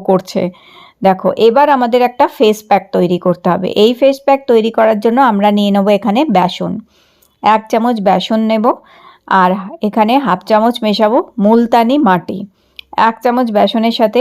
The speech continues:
হাফ চামচ মুলতানি মাটি ভালো করে মিক্স করে নেব। এরপরে মিক্স করে নিয়ে এটা,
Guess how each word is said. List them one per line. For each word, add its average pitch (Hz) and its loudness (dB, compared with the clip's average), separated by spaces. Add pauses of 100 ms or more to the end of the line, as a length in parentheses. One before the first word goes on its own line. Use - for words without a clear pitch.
(160)
হাফ 190 -2
চামচ 233 0
মুলতানি 214 0
মাটি 220 0
ভালো 196 0
করে 208 -2
মিক্স 196 -4
করে 208 0
নেব। 202 0 (720)
এরপরে 233 2 (960)
মিক্স 226 -2
করে 240 0
নিয়ে 233 0
এটা, 226 0